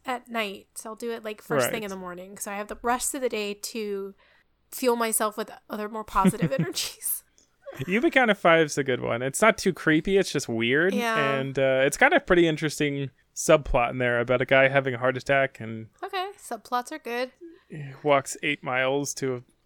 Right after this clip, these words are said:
Speaker 2: a, a bar after having a heart attack and being abandoned by everyone on the side of the mountain.
Speaker 1: Cool.
Speaker 2: Yeah.
Speaker 1: Interesting
Speaker 2: Anyways.
Speaker 1: stuff, guys.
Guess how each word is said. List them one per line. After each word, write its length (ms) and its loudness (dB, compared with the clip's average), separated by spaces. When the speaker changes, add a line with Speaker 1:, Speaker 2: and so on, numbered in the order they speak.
Speaker 2:
a, 60 -4
a 40 -6
bar 360 0
after 300 -4
having 180 -4
a 40 -12
heart 180 -4
attack 320 -4
and 100 -10
being 180 -4
abandoned 380 -6
by 160 -4
everyone 340 -4
on 80 -12
the 80 -14
side 140 -4
of 60 -4
the 60 -8
mountain. 280 -10
Speaker 1:
Cool. 540 -12
Speaker 2:
Yeah. 340 -2
Speaker 1:
Interesting 320 -6
Speaker 2:
Anyways. 360 2
Speaker 1:
stuff, 240 -6
guys. 680 -8